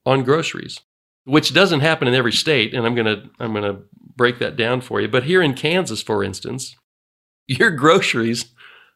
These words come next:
are totally taxable. As if you were gonna buy a shirt, a pair of pants, a pair of shoes,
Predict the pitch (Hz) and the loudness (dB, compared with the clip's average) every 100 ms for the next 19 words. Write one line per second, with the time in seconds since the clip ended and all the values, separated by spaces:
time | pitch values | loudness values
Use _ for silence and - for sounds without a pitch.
0 | _ _ - 175 180 190 208 196 170 170 | _ _ 0 2 2 2 4 4 2 2
1 | 190 - 123 107 - - _ - 143 208 | 0 -2 -6 -6 -8 -14 _ -2 0 0
2 | 208 170 151 139 127 117 113 - 165 185 | -2 -2 0 2 2 2 0 0 2 2
3 | 196 - 135 117 120 143 160 - 143 131 | 0 -4 0 0 0 -4 -4 -6 -4 -2
4 | 117 - 143 160 | -2 -2 -4 -6